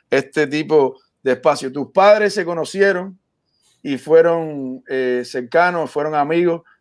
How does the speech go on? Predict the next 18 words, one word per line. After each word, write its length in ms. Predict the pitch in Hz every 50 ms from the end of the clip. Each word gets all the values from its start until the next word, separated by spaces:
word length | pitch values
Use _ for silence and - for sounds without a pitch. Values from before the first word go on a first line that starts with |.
| _ _
Nosotros 380 | - 123 120 - 165 156 165 156
hoy 140 | 165 175 170
estamos 440 | 165 160 - 180 175 175 160 151 147
aquí, 280 | 135 - 170 185 190 170
quizás 280 | 185 156 - 156 160
nuestros 400 | 170 165 156 - 156 151 127 - 185
hijos 280 | 185 160 151 147 151 - _ _ _ _ _ _ _ _ _ _ _ _ -
dentro 340 | 127 131 139 123 143 139 135
de 80 | 135 139
veinte 340 | 151 165 175 143 165 160
años 380 | 165 170 170 160 160 156 156 -
hagan 280 | - 135 143 147 151 147
una 180 | 156 160 160 151
directa 560 | 151 147 147 156 156 147 - 151 139 135 -
y 140 | 135 123 120
saquen 380 | - 156 147 147 147 143 143
este 260 | 151 147 147 165 151
video 440 | 143 135 139 147 151 151 143 143 139